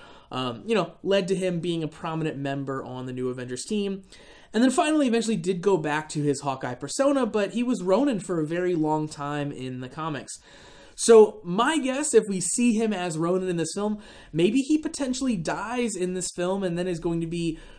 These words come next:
reborn using one of the Infinity Stones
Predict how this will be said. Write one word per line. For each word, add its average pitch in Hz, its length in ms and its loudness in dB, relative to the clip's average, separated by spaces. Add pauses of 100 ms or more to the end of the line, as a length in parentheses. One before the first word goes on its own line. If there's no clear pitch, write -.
(100)
reborn 190 840 2
using 160 340 -2
one 151 180 0
of 151 140 -2
the 147 100 0
Infinity 247 460 -2
Stones 214 440 -2